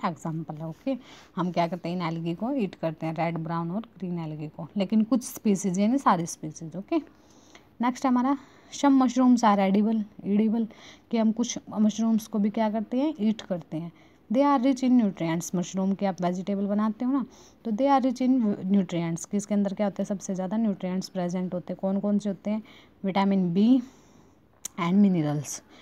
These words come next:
Vitamin B होता है और क्या होते हैं, minerals। But some of them are highly poisonous, लेकिन कुछ क्या होते हैं, हमारे लिए Poisonous, Harmful भी होती हैं, such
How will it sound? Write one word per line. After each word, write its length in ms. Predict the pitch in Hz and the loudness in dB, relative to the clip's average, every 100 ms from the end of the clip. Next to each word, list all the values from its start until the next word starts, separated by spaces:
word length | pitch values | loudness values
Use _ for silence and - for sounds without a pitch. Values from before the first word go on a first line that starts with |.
| - _ - | -20 _ -8
Vitamin 380 | 190 190 190 175 | -2 0 0 0
B 120 | 175 | 0
होता 300 | 233 240 - | 0 -2 0
है 40 | 214 | 0
और 80 | 208 | 0
क्या 160 | 208 | -2
होते 160 | 196 240 | -2 -2
हैं, 80 | 254 | 0
minerals। 580 | 202 175 165 156 - - _ _ - | 0 -2 -6 -6 -10 -20 _ _ 0
But 220 | 277 285 | 0 4
some 180 | 320 311 | 6 6
of 100 | 294 233 | 4 2
them 180 | 247 240 | 2 4
are 80 | 240 214 | 2 4
highly 320 | 202 202 208 208 | 4 4 0 -2
poisonous, 480 | 175 165 180 196 196 | -4 -2 -2 -2 -2
लेकिन 260 | 190 208 | -2 0
कुछ 220 | 202 208 - | 0 -4 -2
क्या 100 | 208 | -2
होते 220 | 190 - | -2 -2
हैं, 60 | 190 | -2
हमारे 240 | 190 185 | 0 -2
लिए 120 | 180 202 - | -2 -4 -2
Poisonous, 640 | 180 180 196 190 - - _ - - - - | -2 0 0 0 -4 -12 _ -20 -20 -20 0
Harmful 440 | 175 190 190 208 | 2 4 4 2
भी 120 | 196 214 | 4 2
होती 320 | 180 - 185 | 0 -2 0
हैं, 180 | 175 147 | -2 -2
such 300 | - 185 | -2 2